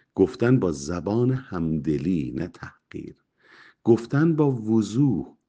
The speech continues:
نه ابهام. گفتن با مسئولیت،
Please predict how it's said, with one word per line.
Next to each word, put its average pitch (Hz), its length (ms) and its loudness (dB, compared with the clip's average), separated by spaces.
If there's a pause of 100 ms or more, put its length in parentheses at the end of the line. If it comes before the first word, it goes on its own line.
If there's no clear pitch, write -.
(140)
نه 90 280 -4
ابهام. - 640 -10 (540)
گفتن 135 500 4
با 147 120 2
مسئولیت، 101 1200 -2